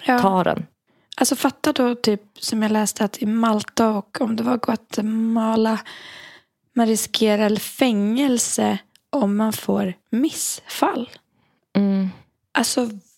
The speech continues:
Speaker 1: va? Det är ju också
Speaker 2: Men det
Speaker 1: bortom ens kontroll.
Speaker 2: Men det måste ju vara att man, att de typ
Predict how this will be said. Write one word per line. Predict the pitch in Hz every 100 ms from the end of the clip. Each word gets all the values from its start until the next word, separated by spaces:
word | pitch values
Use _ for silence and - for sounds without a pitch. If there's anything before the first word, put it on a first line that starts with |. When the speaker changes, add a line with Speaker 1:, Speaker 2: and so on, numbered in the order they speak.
| _
Speaker 1:
va? | 175 196 - - - _ _ _ _ _ _ _ _ _ -
Det | 208 233 294
är |
ju | 370
också | - 202
Speaker 2:
Men | 185
det | -
Speaker 1:
bortom | 196 233 - 220
ens | 214 196
kontroll. | 196 185 - - - _ _ _ _ _ - -
Speaker 2:
Men | 190 185
det |
måste | 180 185 -
ju | 190
vara | 160 147
att | 151
man, | 156 156 151 - - - -
att | - 165
de | 165 160 160 175
typ | 160